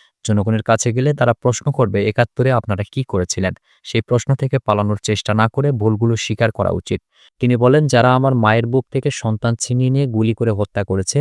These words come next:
যারা আমরা ছেলেরা মুক্তিযুদ্ধে অংশগ্রহণ করেছি, সেই আমাদের বাবা মাকে লাঠিপেটা করেছে, যাদের মাথায় পা রেখে রিকশার নিচে বসিয়ে চোদ্দ পনেরো কিলোমিটার হাঁটিয়েছে, সেই স্মৃতি আজও মনে আছে।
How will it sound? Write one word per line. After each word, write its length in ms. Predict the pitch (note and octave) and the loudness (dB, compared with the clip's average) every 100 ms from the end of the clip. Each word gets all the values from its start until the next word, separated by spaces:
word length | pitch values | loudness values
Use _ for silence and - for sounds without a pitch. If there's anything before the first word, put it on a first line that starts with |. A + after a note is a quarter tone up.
| C#3+ | 0
যারা 220 | A#2 G#2+ | 2 2
আমরা 200 | A2+ A#2 A#2 | 2 0 -4
ছেলেরা 340 | - A#2+ B2+ | -2 0 0
মুক্তিযুদ্ধে 560 | C3+ A2+ - A#2 A#2+ A#2 | 0 -2 -4 -2 -2 0
অংশগ্রহণ 520 | G2+ G#2+ B2+ A#2 B2 | -2 -2 -2 0 -2
করেছি, 380 | A2 G2+ F#2 - C#3+ _ _ | 0 -2 0 -2 -4 _ _
সেই 160 | - C3 | -4 0
আমাদের 340 | A#2 B2+ C3 C3 | 2 2 0 0
বাবা 300 | G#2 G#2 A2 | 4 4 4
মাকে 300 | A#2+ A#2+ - C3+ | 2 0 0 0
লাঠিপেটা 520 | G#2 - B2+ A#2 G2 | 0 0 -2 -2 -2
করেছে, 360 | - F2 - F2+ - _ - | -2 -4 -2 -6 -8 _ -4
যাদের 260 | A2 A2 | -2 0
মাথায় 380 | G#2+ G#2+ - C3 C3 | 2 0 0 -4 0
পা 120 | G#2 G#2 | 2 2
রেখে 240 | G#2+ - | 0 -2
রিকশার 380 | B2+ A2+ - B2+ | -2 -2 -2 -2
নিচে 220 | B2+ A#2 | -2 0
বসিয়ে 360 | A#2+ G#2 - C3+ - | -2 -2 -2 -4 -2
চোদ্দ 240 | A#2 A2 B2 | -4 0 -4
পনেরো 320 | - A#2+ B2 | 0 0 0
কিলোমিটার 440 | B2 B2+ B2 A#2+ A2+ | 0 -2 -2 -2 -2
হাঁটিয়েছে, 500 | G2 G#2 A2 - F2+ - _ _ | -2 -2 -2 -2 -6 -6 _ _
সেই 180 | - G#2+ | -2 -2
স্মৃতি 340 | - B2+ - | 0 -2 0
আজও 280 | A2+ G#2 G#2 | 0 0 0
মনে 240 | G#2+ F#2 E2+ | 0 0 -2
আছে। 220 | F#2+ - | -4 -6